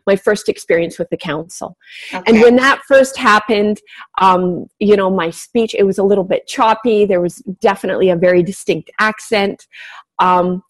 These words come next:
Speaker 1: but that was the beginning of me directly channeling this group, um, that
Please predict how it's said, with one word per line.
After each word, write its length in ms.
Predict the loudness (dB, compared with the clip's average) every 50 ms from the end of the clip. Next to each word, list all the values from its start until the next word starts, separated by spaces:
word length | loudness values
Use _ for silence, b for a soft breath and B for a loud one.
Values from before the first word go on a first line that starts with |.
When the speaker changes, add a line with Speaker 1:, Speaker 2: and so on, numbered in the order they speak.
| _ _ _ _
Speaker 1:
but 140 | -4 0 2
that 300 | 2 2 2 2 2 2
was 220 | 2 2 2 0
the 60 | 0
beginning 540 | 2 4 2 4 2 2 2 2 2 2 0
of 240 | 0 -2 -2 -2 0
me 180 | 2 2 2
directly 720 | 2 2 0 0 0 -2 -2 -6 -12 _ -4 -2 -2 -2 -2
channeling 680 | -2 -4 -4 -4 -4 -4 -6 -6 -6 -6 -4 -4 -4
this 180 | -4 -4 -4 -8
group, 400 | -4 _ 2 4 4 4 4 2 0 -8 B B B B B B B B _ 0
um, 440 | 2 2 2 2 2 0 -2 -2
that 280 | 0 2 2 2 0